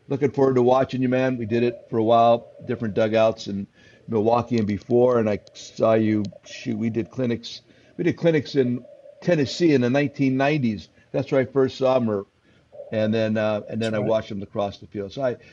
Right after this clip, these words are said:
Speaker 1: I couldn't be happier for you, man.
Speaker 2: Thank you, man. I really appreciate, I respect you a great deal, Joe. You know, I've come to you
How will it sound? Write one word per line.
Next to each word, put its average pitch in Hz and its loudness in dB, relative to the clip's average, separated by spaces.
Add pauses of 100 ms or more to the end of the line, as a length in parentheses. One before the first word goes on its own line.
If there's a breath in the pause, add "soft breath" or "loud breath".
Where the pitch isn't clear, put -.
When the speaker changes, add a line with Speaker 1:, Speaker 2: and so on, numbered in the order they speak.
(100)
Speaker 1:
I 135 -4
couldn't 160 2
be 143 6
happier 139 2
for 113 -4
you, 104 -2
man. 107 -4 (420)
Speaker 2:
Thank 160 4
you, 131 0
man. 120 -8
I 127 -10
really 135 8
appreciate, 131 2
I - 0
respect 139 0
you 143 -2
a 117 -2
great 131 2
deal, 131 0
Joe. 123 2
You 123 2
know, 123 0
I've 117 -2
come 127 0
to - -6
you 123 2